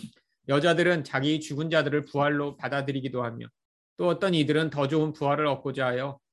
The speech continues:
심한 고문을 받되 구차히 풀려나기를 원하지 아니하였으며 또 어떤 이들은 조롱과 채찍질 뿐 아니라 결박과 옥에 갇히는 시련도 받았으며 돌로 치는 것과 톱으로 켜는 것과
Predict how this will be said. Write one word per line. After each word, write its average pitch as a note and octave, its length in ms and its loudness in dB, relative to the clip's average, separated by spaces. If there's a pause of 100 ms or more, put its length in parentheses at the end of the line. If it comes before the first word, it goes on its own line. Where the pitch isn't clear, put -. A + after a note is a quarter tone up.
(120)
심한 F#3+ 480 -6
고문을 D3+ 340 0
받되 C3 440 -2
구차히 C3+ 400 -2
풀려나기를 E3+ 580 -2
원하지 B2 420 -4
아니하였으며 B2 760 -4 (3000)
또 F#3 140 4
어떤 F3 260 4
이들은 D3+ 380 2
조롱과 D#3 400 0
채찍질 G3 460 -12
뿐 D#3+ 120 -4
아니라 C3 460 -2
결박과 D3 480 2
옥에 C3 240 0
갇히는 C#3 440 -6
시련도 F3 440 -6
받았으며 A#2+ 500 -8 (580)
돌로 D#3 240 4
치는 F#3+ 280 -4
것과 D3 340 -2
톱으로 F3 340 -4
켜는 E3+ 300 -6
것과 A#2+ 360 -8